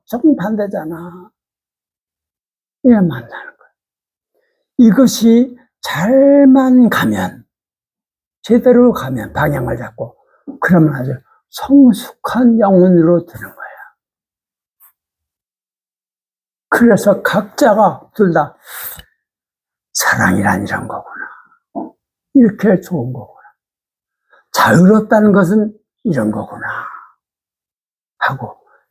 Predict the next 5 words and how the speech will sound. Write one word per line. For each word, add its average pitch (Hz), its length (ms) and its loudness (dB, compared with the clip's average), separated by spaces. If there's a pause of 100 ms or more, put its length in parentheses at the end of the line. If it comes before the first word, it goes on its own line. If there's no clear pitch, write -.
(160)
깨닫게 - 480 -6
되는 - 300 -16
거죠. - 340 -18 (3250)
그거 139 400 -2
가능해요. 120 920 -8